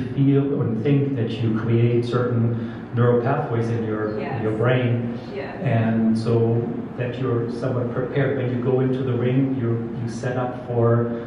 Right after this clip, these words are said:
Speaker 1: a really, really good experience. And, um, so visualizing, yes, but it's at a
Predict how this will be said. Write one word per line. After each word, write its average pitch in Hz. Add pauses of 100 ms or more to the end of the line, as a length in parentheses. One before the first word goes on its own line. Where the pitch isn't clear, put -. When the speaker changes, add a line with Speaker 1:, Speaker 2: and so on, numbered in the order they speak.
(140)
Speaker 1:
a 123
really, 127
really 113
good 113
experience. - (1000)
And, 113
um, 110
so 123
visualizing, 127
yes, 113
but 117
it's 117 (160)
at 113
a 107